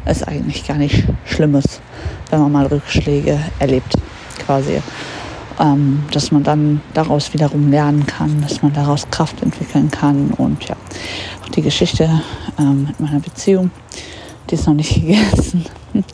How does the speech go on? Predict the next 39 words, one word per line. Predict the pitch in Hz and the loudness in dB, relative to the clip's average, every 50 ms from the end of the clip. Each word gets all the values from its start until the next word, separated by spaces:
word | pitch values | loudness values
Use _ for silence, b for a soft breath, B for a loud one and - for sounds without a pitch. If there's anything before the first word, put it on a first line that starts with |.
| B B B B B B - - | B B B B B B -10 -4
Oh, | - 156 151 | -2 -2 0
welch | 151 139 127 - - | 0 -2 -2 0 2
Wunder. | 208 233 240 240 220 214 B B B B B B B B B B B B - | 4 4 4 4 2 0 B B B B B B B B B B B B -2
Er | - 170 | 0 2
möchte | 156 151 147 - - - | 4 2 2 0 -2 -4
das | 151 147 - - | -4 -4 -4 -4
auch | - - - | -6 -2 0
noch | 147 143 143 | 0 0 2
nicht | 151 143 - | 0 -2 -2
so | - - | -2 0
ganz | 143 139 135 - - | 0 0 0 -2 -2
einsehen, | - 165 175 180 175 165 165 165 160 | 0 2 4 4 4 4 2 2 2
das | 156 - - | 0 -2 -4
habe | - - - | -8 -10 -10
ich | - - | -6 -6
ja | - - | -4 -4
auch | 151 | -4
schon | - - - 156 151 | -6 -4 -4 -2 -2
erwähnt. | 147 151 151 156 147 - B B B B B B B B B B - | 0 0 2 0 0 -2 B B B B B B B B B B -2
Ähm, | - 143 135 143 143 139 139 139 139 143 143 - - - - - - - - - - - - - | 0 0 2 2 2 2 2 2 0 -2 -4 -6 -10 -12 -12 -14 -14 -14 -14 -16 -14 -14 -8 -2
mal | - - 139 139 139 | 0 2 4 4 4
sehen. | 160 185 208 214 214 B B B B B B B B B B B B B B B B - - | 4 4 4 2 0 B B B B B B B B B B B B B B B B -6 -2
Eigentlich | - 175 175 160 151 151 - - - | 0 2 4 4 4 4 2 2 2
war | 156 151 | 2 2
ich | 151 - - | 2 0 0
wirklich, | 156 160 - - 156 160 156 - - - | -2 -2 -2 -2 -2 -2 -2 -2 -2 0
ähm, | 160 - 143 147 147 156 147 151 - | 2 2 4 2 2 2 0 -2 0
die | 180 160 | 2 4
ganze | 160 156 151 160 - - | 4 4 4 2 -2 -6
Zeit | - - - - 160 156 - | -8 -6 -2 -2 -2 -2 -2
so, | - - 170 170 160 151 147 - - - - | -6 -6 -4 0 2 0 0 0 -4 -10 -2
ja, | - 160 147 143 | 0 0 0 2
nee, | 151 175 160 | 2 2 2
das | 147 156 - | 2 0 -2
ist | - | -4
auf | 143 - - - | -4 -4 -2 0
jeden | 269 143 156 | 0 0 0
Fall | - - 185 185 | 0 0 0 0
vorbei. | 180 - 185 170 170 160 165 165 156 160 | 0 -2 -2 0 0 2 2 0 0 -2